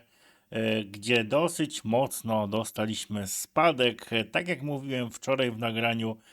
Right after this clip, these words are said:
spodziewałem się dosyć sporego tutaj, e, bujania. No i takie bujanie też było. Dostaliśmy na początek strzał w górę, a potem w dół. No ale może zanim zaczniemy sobie od naszych wskaźników,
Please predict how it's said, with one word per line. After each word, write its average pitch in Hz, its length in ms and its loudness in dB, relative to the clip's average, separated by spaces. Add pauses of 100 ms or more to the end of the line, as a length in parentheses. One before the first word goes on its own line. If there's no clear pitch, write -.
(320)
spodziewałem 131 800 2
się 113 260 0
dosyć 123 540 0
sporego 123 760 2
tutaj, 104 560 -2
e, 117 140 -2
bujania. 123 680 0 (420)
No 143 80 2
i 120 100 2
takie 113 300 0
bujanie 98 440 0
też 95 280 -8
było. 113 400 2
Dostaliśmy 104 480 -6
na 113 120 -4
początek 120 500 -6
strzał 120 420 0
w 101 80 -6
górę, 107 400 0 (500)
a 113 160 0
potem 107 460 -4
w 101 120 -10
dół. 139 440 0
No 117 160 -4
ale 127 160 0
może 123 360 0
zanim 127 400 -2
zaczniemy 120 640 -2
sobie 107 380 -6
od 107 180 -4
naszych 107 340 -6
wskaźników, 120 960 -4